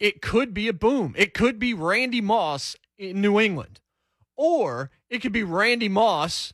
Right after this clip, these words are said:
in Oakland or in Tennessee or in anybody that did not have Bill Belichick and Tom Brady there, where they basically said, "Why don't you just play football and have fun?" Belichick showing up to a party or whatever, dressed as a pirate at a Halloween party.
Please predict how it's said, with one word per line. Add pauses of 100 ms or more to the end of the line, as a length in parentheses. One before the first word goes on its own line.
in
Oakland
or
in
Tennessee
or
in
anybody (340)
that
did
not
have
Bill
Belichick
and
Tom
Brady
there, (400)
where
they
basically
said,
"Why
don't
you
just
play
football
and
have
fun?" (380)
Belichick
showing
up
to
a (260)
party
or
whatever, (400)
dressed
as
a
pirate
at
a
Halloween
party.